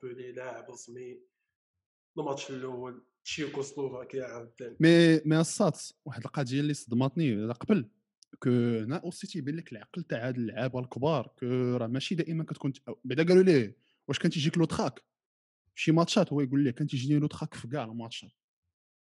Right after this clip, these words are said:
Speaker 2: كنت نحس بالضغط ولو تراك في كاع الماتشات، ما كاينش شي ماتش كنت ندخل ليه وانا تايع، غير تتبين ان ديك
Speaker 1: وي.
Speaker 2: الصوره انكو.
Speaker 1: ما تيبانش، آه.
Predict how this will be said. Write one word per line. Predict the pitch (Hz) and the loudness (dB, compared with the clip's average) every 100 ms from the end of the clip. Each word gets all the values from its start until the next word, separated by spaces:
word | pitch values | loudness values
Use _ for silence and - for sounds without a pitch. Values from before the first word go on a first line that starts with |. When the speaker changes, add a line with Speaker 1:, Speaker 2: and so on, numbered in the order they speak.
| _ _ _ _ _ _ _ _ _ | _ _ _ _ _ _ _ _ _
Speaker 2:
كنت | 202 | -10
نحس | 127 - - | -10 -12 -18
بالضغط | _ - - 139 | _ -10 -8 -4
ولو | 143 | -4
تراك | 139 165 151 | -4 -6 -10
في | - 120 | -12 -8
كاع | 135 | -6
الماتشات، | 110 104 107 - | -6 -10 -14 -16
ما | 120 | -14
كاينش | 151 - | -12 -8
شي | |
ماتش | 147 - | -8 -6
كنت | - | -6
ندخل | 117 - | -6 -6
ليه | 131 | -4
وانا | 117 117 | -4 -4
تايع، | 120 101 | -6 -4
غير | 113 170 | 0 0
تتبين | 170 - 123 165 | -2 -8 -4 -2
ان | 143 143 | -2 -6
ديك | 131 | -8
Speaker 1:
وي. | |
Speaker 2:
الصوره | 123 135 143 123 | -8 -4 -2 0
انكو. | 123 117 120 107 | 0 0 -6 -14
Speaker 1:
ما | |
تيبانش، | - 151 143 135 131 123 - | -14 -12 -6 -6 -6 -10 -16
آه. | 117 113 110 - | -16 -16 -18 -20